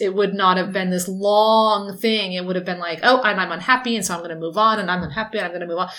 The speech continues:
You know, because, again, we're talking about generational expectations. Like, I think I'm pretty damn cool, and if my husband doesn't treat me well, I'm gonna demand that he treat me better, or I'm gonna go and find somebody better, because I expect better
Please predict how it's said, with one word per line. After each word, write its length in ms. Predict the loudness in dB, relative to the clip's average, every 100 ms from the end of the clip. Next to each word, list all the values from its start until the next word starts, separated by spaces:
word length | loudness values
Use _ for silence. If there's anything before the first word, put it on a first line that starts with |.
| -14 -6
You 80 | -2
know, 80 | 0
because, 340 | 2 4 2
again, 340 | 2 4 4 4
we're 40 |
talking 300 | 2 0 0
about 140 | 0 0
generational 520 | -2 -2 -4 -4 -4
expectations. 760 | -4 -4 -2 0 0 -2 -2
Like, 240 | -2 -4 -6 -18 -20 -20 -12 2
I 580 | 6 6 4 2 -2 -8 -16 -14 -8
think 180 | 0
I'm 200 | 0 0
pretty 240 | 0 -2 0
damn 320 | 2 2 0
cool, 380 | 4 6 6 6
and 200 | 2 2
if 240 | 2 0
my 380 | 0 0 2 2
husband 380 | 2 2 2 2
doesn't 260 | 2 0 -2
treat 260 | 0 0
me 140 | 0 0
well, 240 | 2 4
I'm 160 | 4 2
gonna 220 | 2 2
demand 400 | 2 2 0 0
that 100 | -2
he 100 | -4
treat 220 | -4 0
me 120 | 0
better, 300 | 2 4 4 4
or 100 | 2
I'm 140 | 2
gonna 120 | 0 2
go 120 | 0
and 120 | 0
find 220 | -2 -2 -2
somebody 320 | -2 0 0
better, 380 | 0 4 2 2
because 580 | -2 -2 -2 -2 -8 _ _ _ -20 -10
I 460 | 2 4 4 0 -4 -18 _ _ _
expect 760 | -6 0 0 0 -2 -4 -8 _
better 520 | 4 6 6 -4 -8